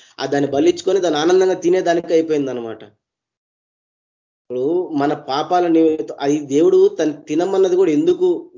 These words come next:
తినమన్నాడంటే ఆ పస్కా పశువుని నాకు అనిపించింది ఏంటంటే ఇప్పుడు దాన్ని వధించారు, అంటే దాని ప్రాణాన్ని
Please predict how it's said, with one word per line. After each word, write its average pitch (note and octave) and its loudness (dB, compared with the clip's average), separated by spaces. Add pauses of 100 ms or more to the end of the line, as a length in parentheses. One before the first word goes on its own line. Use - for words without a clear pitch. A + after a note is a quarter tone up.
తినమన్నాడంటే D#3+ 0
ఆ C#3+ -6 (100)
పస్కా E3 -6
పశువుని C#3+ -4 (380)
నాకు D3 -2
అనిపించింది D3 -4
ఏంటంటే A#2 -8 (760)
ఇప్పుడు E3+ 2 (380)
దాన్ని D#3 2 (140)
వధించారు, F3 0 (1080)
అంటే - -4
దాని D#3 0
ప్రాణాన్ని F3+ -2